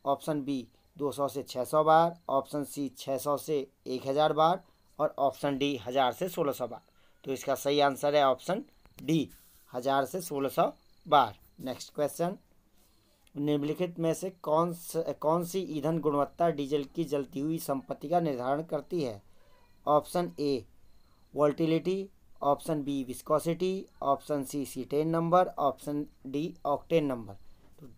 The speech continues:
डीजल की गुणवत्ता जो निर्धारित करता है वो सीटेन नंबर करता है और पेट्रोल की जो नि-, निर्धारित करता है वो है ऑक्टेन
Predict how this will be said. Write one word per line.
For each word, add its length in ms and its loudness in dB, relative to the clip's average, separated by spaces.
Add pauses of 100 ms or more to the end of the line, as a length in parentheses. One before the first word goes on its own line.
डीजल 300 0
की 100 -4
गुणवत्ता 400 0
जो 140 -2
निर्धारित 340 -6
करता 280 -6
है 100 2
वो 140 -2
सीटेन 360 -6
नंबर 240 -2
करता 320 -2
है 160 0 (400)
और 80 -4 (140)
पेट्रोल 360 4
की 80 -2
जो 120 0
नि-, 200 -2
निर्धारित 460 0
करता 320 -4
है 80 4
वो 160 -2
है 180 -2 (200)
ऑक्टेन 500 4